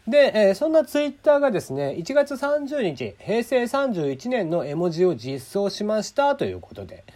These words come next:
ハッシュタグにね、えー、例えば、えー、ハッシュタグ平成最後、もしくは、ハッシュタグ平成最後のカウントダウン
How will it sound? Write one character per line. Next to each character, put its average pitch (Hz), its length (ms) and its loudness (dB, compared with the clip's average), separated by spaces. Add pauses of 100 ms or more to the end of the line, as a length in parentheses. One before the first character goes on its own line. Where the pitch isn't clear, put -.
(380)
ハ 233 120 0
ッ 226 60 0
シ - 100 -12
ュ - 40 -20
タ 320 100 6
グ 277 80 -2
に 156 140 -2
ね、 185 180 -2 (240)
え 160 240 -2
ー、 196 120 2
例 277 120 4
え 202 40 4
ば、 190 400 6
え 127 120 -6
ー、 113 40 -4
ハ 120 140 -2
ッ 170 40 0
シ - 120 -10
ュ - 20 -10
タ 233 140 2
グ 127 140 0
平 262 400 -2
成 214 400 2
最 196 360 0
後、 120 260 0 (220)
も 226 120 -2
し - 80 -8
く - 80 -2
は、 - 160 -4 (240)
ハ 202 80 -2
ッ 185 40 2
シ - 140 -14
ュ - 20 -8
タ 220 120 2
グ 196 180 2
平 254 320 -4
成 254 320 -4
最 277 300 0
後 131 100 -4
の 92 160 -8
カ 151 240 -4
ウ 226 100 -2
ン 233 140 -4
ト 220 140 -4
ダ 170 180 4
ウ 151 80 0
ン 90 100 -14